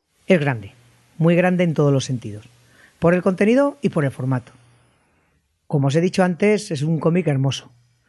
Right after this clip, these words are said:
de los que te pillarías solo por la portada. Entras a la tienda de cómic, lo ves ahí, ¡pa!, y se te va la vista, y vas hacia él. Pero bueno, ya entonces lo abres y ¡bum!, la leche.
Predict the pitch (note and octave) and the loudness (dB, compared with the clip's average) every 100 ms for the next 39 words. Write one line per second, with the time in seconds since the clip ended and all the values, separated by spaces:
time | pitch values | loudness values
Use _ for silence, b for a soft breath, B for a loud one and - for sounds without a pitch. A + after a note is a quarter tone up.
0 | _ _ C3+ C#3 C#3 - C#3+ C3+ C#3 B2+ | _ _ -2 0 0 0 0 0 -2 -2
1 | C#3 C#3 E3+ G3+ G3 - E3 D3 D3 C#3 | 0 0 2 0 0 -2 -2 0 -2 -2
2 | C3+ A2+ A#2+ B2 C#3 C3+ C3+ C3 F3+ G3+ | -4 -6 -4 -4 -2 -2 -2 0 0 0
3 | G3 F#3+ E3+ G3+ A3 F#3 C#3+ D3+ D#3 F3+ | 0 -2 -2 0 0 0 -2 0 0 0
4 | G#3 - F#3 - _ D3+ C#3+ C#3 C3+ C3 | 0 -2 -2 -4 _ -8 -4 -4 -4 -8
5 | B E3+ D3 D3+ E3 C#3 A#2+ - G#2 b | B -2 0 2 2 -2 -6 -12 -16 b
6 | b - D3 D3 B2+ B2+ A#2 C#3 F3+ D#3 | b -2 -2 0 -2 -4 -2 2 2 2
7 | C3 F#3 F3+ G3 F#3+ E3+ F3 G3+ A3+ E3+ | 0 0 0 -2 0 2 2 2 0 0
8 | C#3+ F3 G3+ B2 - _ b b b B2 | 2 4 4 0 -6 _ b b b -10
9 | A#2+ B2+ F#3 - - | -4 -2 -4 -6 -16